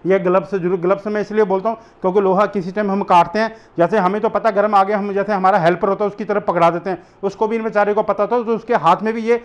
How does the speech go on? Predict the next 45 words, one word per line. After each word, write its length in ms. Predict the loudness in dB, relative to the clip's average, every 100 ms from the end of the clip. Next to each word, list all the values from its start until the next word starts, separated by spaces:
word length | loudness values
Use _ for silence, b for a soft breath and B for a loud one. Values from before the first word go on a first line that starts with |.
| B B
shape, 200 | -2 0
ये 180 | 2 2
नहीं 120 | 2
कि 60 | 2
आपने 360 | 4 4 2
डाल 200 | 4 2
दिए, 180 | 2 -4
क्योंकि 520 | -8 -16 _ -2 0
इसका 200 | -2 0
पता 220 | 0 0 0
नहीं 120 | 0
छर्रे 260 | 0 0
का 120 | 0 0
कहाँ 220 | 0 0
जाके 260 | 0 0
गिरता 280 | 0 0 2
है। 140 | 0 B B
और 100 | -2
ये 140 | 2
आपने 300 | 4 4 2
जरूर 260 | 0 2 4
लगाना 280 | 4 4 2
है, 100 | 0 -6 b b
ये 80 | 2
अपने 220 | 2 0
हिसाब 300 | 0 2 2
से 100 | 4
आप 120 | 2
move 160 | 4 0
कर 180 | 0 0
सकते 220 | 0 -2
हो, 60 | -4
भी 120 | -4
किधर 280 | -2 -2 -2
की 120 | -2
तरफ 220 | 0 2
करना 200 | 0 0
है, 60 | -2
इसको 140 | 2
आगे 180 | 2 2
पीछे 240 | -4 -2
आप 120 | -2 0
कर 100 | -2
सकते 300 | -4 -8
हो। 120 | -8